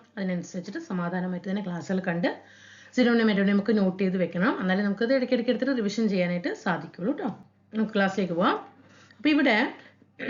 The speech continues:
ഒരു പാസേജ് തന്നിട്ടുണ്ട് അല്ലേ?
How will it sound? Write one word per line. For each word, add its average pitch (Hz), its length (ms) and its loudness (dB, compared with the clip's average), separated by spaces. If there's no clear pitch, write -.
ഒരു 262 140 4
പാസേജ് 262 640 2
തന്നിട്ടുണ്ട് 180 480 -4
അല്ലേ? 294 200 0